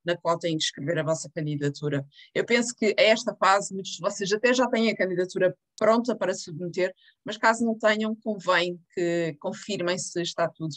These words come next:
de acordo com o regulamento. Ahm, alguns dos documentos, ah, não estão aqui todos, mas alguns dos documentos que vocês vão necessitar para esta candidatura são, ah,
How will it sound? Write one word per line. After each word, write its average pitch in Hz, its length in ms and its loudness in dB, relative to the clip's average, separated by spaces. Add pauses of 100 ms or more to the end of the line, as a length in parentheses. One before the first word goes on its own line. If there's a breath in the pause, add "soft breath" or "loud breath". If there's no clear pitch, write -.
(380 soft breath)
de 160 120 -6
acordo 151 300 -2
com 170 100 -4
o 156 100 -4
regulamento. - 560 -4 (580)
Ahm, 185 540 0
alguns 254 340 6
dos 269 200 2
documentos, 220 680 -2 (180)
ah, 170 220 0
não 180 80 -4
estão 180 180 -6
aqui 185 160 -10
todos, 247 300 4
mas 165 120 -2
alguns 156 340 -4
dos 175 180 -8
documentos 190 480 -4
que 190 260 -4
vocês 170 420 -2
vão 214 340 2
necessitar 185 600 0
para 151 160 -4
esta 156 280 -4
candidatura 156 720 -4 (480 loud breath)
são, 202 520 0 (120)
ah, 165 400 2